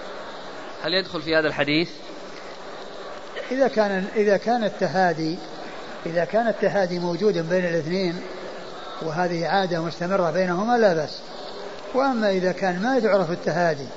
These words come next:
Speaker 2: بينهم ولكنه جاء وأعطاه ذلك ثم عقبه بطلب الهدية، فهذا يعني ال-،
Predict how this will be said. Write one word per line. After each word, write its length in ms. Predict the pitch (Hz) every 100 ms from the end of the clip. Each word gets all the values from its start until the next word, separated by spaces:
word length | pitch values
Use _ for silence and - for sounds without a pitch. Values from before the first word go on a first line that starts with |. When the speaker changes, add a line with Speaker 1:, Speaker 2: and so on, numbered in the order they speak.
| - - - - - - -
Speaker 2:
بينهم 400 | 190 196 156 123 104 - - - - - - -
ولكنه 640 | 226 214 185 202 190 156 165
جاء 420 | 196 196 175 185 - - - - - - -
وأعطاه 640 | 190 180 185 185 156 170 190
ذلك 600 | 190 190 208 202 196 185 - - - - - -
ثم 220 | 202 196
عقبه 640 | 165 196 208 190 175 175 170
بطلب 380 | 170 185 175 165
الهدية، 580 | 147 165 202 180 190 214 - - - -
فهذا 340 | 254 247 196
يعني 640 | 233 277 277 262 262 226
ال-، 380 | 220 220 214 208